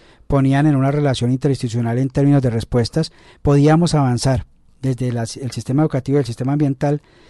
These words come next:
en buscar alternativas de solución y una lectura crítica, reflexiva a todo, a, a, a toda hora. Entonces, sí, trabajamos el, el, el cidea ahí,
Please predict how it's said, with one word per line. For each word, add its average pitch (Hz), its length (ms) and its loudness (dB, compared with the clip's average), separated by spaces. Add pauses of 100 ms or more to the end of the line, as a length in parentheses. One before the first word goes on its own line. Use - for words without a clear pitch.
(160)
en 139 120 -2
buscar 135 300 -2
alternativas 151 560 0
de 135 80 0
solución 147 480 0
y 175 120 0
una 143 180 0
lectura 139 340 -2
crítica, 165 500 -4
reflexiva 123 680 -2 (340)
a 123 100 -6
todo, 135 440 0
a, 120 200 -4
a, 120 220 -8
a 113 40 -6
toda 143 280 2
hora. 160 200 4
Entonces, 123 500 -4 (680)
sí, 220 460 2
trabajamos 151 480 2
el, 170 160 0
el, 131 240 0
el 120 260 -4
cidea 131 400 2
ahí, 160 320 2